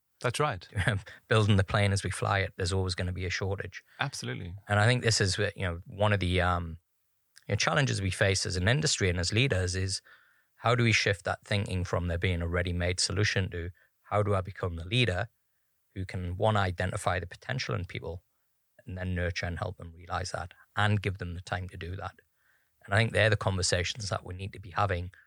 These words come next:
Speaker 2: rather than let's, you know, give a dish, dish out a load of visas to overseas people.
Speaker 1: Yes. But now, obviously, neither you nor I would have anything against overseas people.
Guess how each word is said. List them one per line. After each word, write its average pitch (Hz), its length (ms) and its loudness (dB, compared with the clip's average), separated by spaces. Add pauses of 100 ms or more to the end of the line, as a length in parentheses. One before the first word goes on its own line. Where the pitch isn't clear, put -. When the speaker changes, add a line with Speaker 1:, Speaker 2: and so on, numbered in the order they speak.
(320)
Speaker 2:
rather 98 320 2
than 85 340 -4 (400)
let's, - 400 -2 (160)
you 107 100 -6
know, 85 100 -8 (180)
give 95 120 -6
a 95 60 0
dish, - 340 -6 (280)
dish 113 160 0
out 92 140 2
a 92 40 2
load 92 180 4
of 92 80 -2
visas 95 520 -4 (580)
to - 100 -2
overseas 95 480 0
people. 90 420 -4 (100)
Speaker 1:
Yes. 120 460 -4 (540)
But - 120 -2
now, 117 340 4
obviously, 104 400 0
neither 98 220 0
you 98 120 0
nor 95 120 0
I 87 100 2
would 85 140 -4
have 85 140 -2
anything 87 240 -6
against 85 300 -6
overseas 85 300 -12
people. 101 320 -10